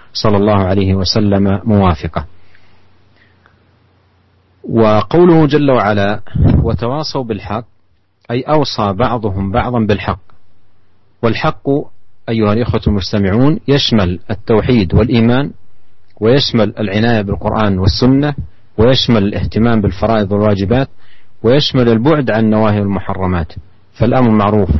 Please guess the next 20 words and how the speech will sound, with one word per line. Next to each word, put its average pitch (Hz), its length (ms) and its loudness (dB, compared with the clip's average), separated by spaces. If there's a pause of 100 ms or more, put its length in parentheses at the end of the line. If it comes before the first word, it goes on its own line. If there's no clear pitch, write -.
(120)
والنهي 104 240 -2
عن 104 100 0
المنكر 110 440 -2
والدعوة 104 500 0
إلى 107 240 0
الله، 117 280 -2 (120)
كل 120 260 2
ذلك 110 380 0
من 107 400 4 (200)
التواصي 101 840 0
بالحق. 87 320 -2 (2250)
وقوله 170 460 4 (160)
جل 131 240 0
وعلا: 117 340 2
"وتواصوا 113 600 0
بالصبر"، 147 500 -4 (100)
أي 113 140 2
أوصى 127 440 2
بعضهم 104 440 0
بعضا 135 420 0